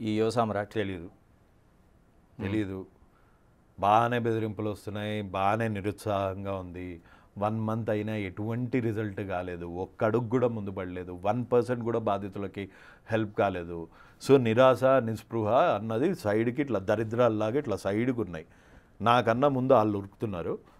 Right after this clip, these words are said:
Speaker 2: వాళ్ళకన్నా ముందు నేను ఉరుకుతా.
Speaker 1: అంటే ఇది, ఆ, రవికిరణ్ సింగిల్ పోరాటంగా వెళ్తుందా, లేకపోతే ఒక సమూహంగా కలుపుకొని వెళ్ళే ఆలోచన ఏదైనా
Speaker 2: నేను,
Speaker 1: ఉందా?
Speaker 2: నేను ఒక్కనే అయితే కనీసం ఒక స్టెప్ కూడా వెళ్ళలే-, వెళ్ళలేను. కానీ చాలామంది బాధితులు దీన్ని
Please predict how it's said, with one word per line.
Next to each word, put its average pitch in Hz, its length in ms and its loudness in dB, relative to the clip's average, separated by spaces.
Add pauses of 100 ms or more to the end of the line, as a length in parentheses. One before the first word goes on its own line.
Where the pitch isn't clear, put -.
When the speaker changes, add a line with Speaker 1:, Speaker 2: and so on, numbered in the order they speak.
(100)
Speaker 2:
వాళ్ళకన్నా 110 580 2
ముందు 123 220 -4
నేను 117 220 -4
ఉరుకుతా. - 320 -12 (300)
Speaker 1:
అంటే 135 180 6
ఇది, 117 400 0 (500)
ఆ, 104 440 -8
రవికిరణ్ 131 420 4
సింగిల్ 151 320 0
పోరాటంగా 143 460 4
వెళ్తుందా, 139 340 2
లేకపోతే 160 360 4
ఒక 131 200 2
సమూహంగా 139 460 2
కలుపుకొని 139 400 6
వెళ్ళే 135 140 6
ఆలోచన 135 340 4
ఏదైనా 123 220 4
Speaker 2:
నేను, 175 160 4
Speaker 1:
ఉందా? 147 120 6
Speaker 2:
నేను 135 260 4
ఒక్కనే 151 380 4
అయితే 143 200 6
కనీసం 135 340 4
ఒక 127 160 2
స్టెప్ - 280 -2
కూడా 120 200 4
వెళ్ళలే-, 87 480 0
వెళ్ళలేను. 90 500 -4
కానీ 135 200 -2 (100)
చాలామంది 120 760 4
బాధితులు 113 680 0 (680)
దీన్ని 113 460 -4